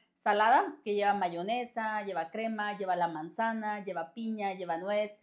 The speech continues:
y inclusive hay quien le agrega pollo, pero a mí esa se me hace más como acompañamiento de la comida salada. Esto yo lo veo más como para el postre. Ay, hasta ya se me hizo la boca. Agua a la boca, más bien. E inclusive lo que le agrego a veces yo al final es malvaviscos.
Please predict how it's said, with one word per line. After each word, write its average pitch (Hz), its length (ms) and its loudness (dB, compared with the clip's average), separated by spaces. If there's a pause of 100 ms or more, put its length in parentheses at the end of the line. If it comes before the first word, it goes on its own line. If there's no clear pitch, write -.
(300)
y 226 260 0
inclusive 208 500 -4
hay 208 100 -4
quien 226 120 -6
le 220 60 -2
agrega 220 380 -2
pollo, 208 380 -2 (100)
pero 269 340 4
a - 20 4
mí 269 240 -2
esa 277 180 -4
se 285 80 -4
me 247 100 -2
hace 233 120 -4
más 262 180 -4
como 262 160 -4
acompañamiento 190 800 -4
de 240 80 2
la 233 120 4
comida 180 260 -4
salada. 180 420 2 (240)
Esto 262 300 2
yo 285 100 4
lo 285 80 6
veo 277 140 4
más 269 200 2
como 262 240 -8
para 196 160 0
el 180 120 -8
postre. 277 480 2 (840)
Ay, 247 240 -2 (120)
hasta 165 160 -8
ya 151 60 -8
se 190 80 -16
me 208 60 -14
hizo 220 120 -12
la 220 80 0
boca. 202 640 -2 (520)
Agua 247 200 8
a 269 40 6
la 262 60 6
boca, 185 220 -2
más 190 140 -2
bien. - 160 -14 (260)
E 269 120 8
inclusive 320 640 2
lo 247 140 0
que 240 80 -4
le 220 80 4
agrego 220 280 2
a 247 80 0
veces 254 180 -6
yo 262 80 0
al 247 80 -4
final 247 340 0
es 220 180 -4
malvaviscos. 226 1080 2